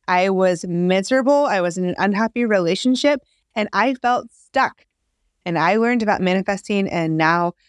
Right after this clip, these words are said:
I am a life coach. I have my own business. I spend my time doing what I absolutely love, and I get to travel the world helping other people do the same thing that I do. So if you're interested,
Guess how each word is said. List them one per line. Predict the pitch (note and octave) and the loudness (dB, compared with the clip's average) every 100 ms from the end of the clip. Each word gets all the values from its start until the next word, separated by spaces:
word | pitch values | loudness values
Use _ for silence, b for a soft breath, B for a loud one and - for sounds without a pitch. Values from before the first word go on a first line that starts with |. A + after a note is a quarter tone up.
| _ _ | _ _
I | D#3+ E3 | -4 -2
am | D#3+ D#3 | 0 0
a | C#3+ | 0
life | D#3+ - | 0 -2
coach. | B3+ G4 - | -4 -4 -6
I | - D#3+ | -4 -2
have | D#3 E3+ E3 | -2 -4 -2
my | E3 D3+ | -4 -2
own | E3 E3+ | -2 -2
business. | E3+ D#3+ A3 C#4+ - - | -2 0 0 0 -4 -6
I | D3 E3 | -2 -2
spend | - - F3 F3 F3 - | -4 -4 -2 0 -2 -4
my | F#3 E3+ | -2 -2
time | E3+ F3 F3 F#3 F#3 _ _ _ _ - | -2 -2 -2 -2 -4 _ _ _ _ -4
doing | G3 A3 A#3 F#3+ | 0 0 0 -2
what | F3 G3 | 0 0
I | - G3 G#3 | 2 0 0
absolutely | F3 F#3+ - G#3+ G3+ F#3 | -2 -4 -4 -2 0 2
love, | E3+ G#3 A3 | 2 0 -2
and | F#3+ G3 | -4 -2
I | F#3 G3 | 0 -2
get | G3 G3 G3 - - _ - | -2 -2 -2 -4 -18 _ -10
to | A#3+ | -8
travel | - A3 A3 | -2 0 0
the | A#3 | 0
world | G#3 F#3+ F3+ G#3 G3 _ | 2 2 0 -2 -8 _
helping | - A#3 A#3 | -6 -2 0
other | A#3 | 0
people | A#3 B3 A#3+ A#3+ | -2 -2 0 0
do | A3 A3 | -2 -2
the | A3+ | 0
same | C4+ B3 | 0 0
thing | C4 C4 | 2 2
that | C4 | 0
I | D#4 | 0
do. | F3 - _ _ _ _ _ _ _ - | -4 -6 _ _ _ _ _ _ _ -4
So | C#4 C4 - - _ _ | 0 0 -2 -12 _ _
if | G3+ | -2
you're | A3+ B3+ | 0 2
interested, | C#4 C4+ D4 C#4+ | 0 0 0 0